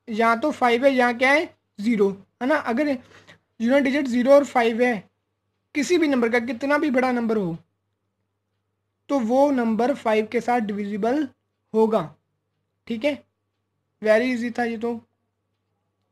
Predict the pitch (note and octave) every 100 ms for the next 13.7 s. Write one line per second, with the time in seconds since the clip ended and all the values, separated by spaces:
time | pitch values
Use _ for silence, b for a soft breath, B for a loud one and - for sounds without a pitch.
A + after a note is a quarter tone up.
0 | _ _ _ _ - A3 B3+ A3+ A#3 A#3+
1 | A#3+ B3+ A#3+ B3 A#3 B3 A#3+ G#3+ A3 A3
2 | _ _ _ _ _ _ _ - - _
3 | F#3+ A3 A3 C4+ C4 G#3+ A#3+ D#4 - -
4 | - - G3+ F3 D#3 _ _ _ G3+ A3+
5 | C4 A#3+ A3+ A#3+ A#3 G#3+ B3 A3 G#3+ G#3+
6 | A3+ C#4+ - _ _ _ G#3+ D#3+ D3 _
7 | _ _ _ _ _ _ _ _ - C4
8 | A3+ - - - _ _ _ _ _ C4+
9 | E4+ - C#4+ - - D#4 D4 C#4+ C4+ C4
10 | C#4 A3+ B3 A3 B3 B3 C4 A#3 C#4 B3
11 | A#3+ B3 A#3+ B3 A3+ B3 B3+ B3+ B3+ D4
12 | C#4 D4 - C#4+ - - D4+ B3+ A#3 -
13 | C#4 B3+ B3+ A#3+ A3+ A3+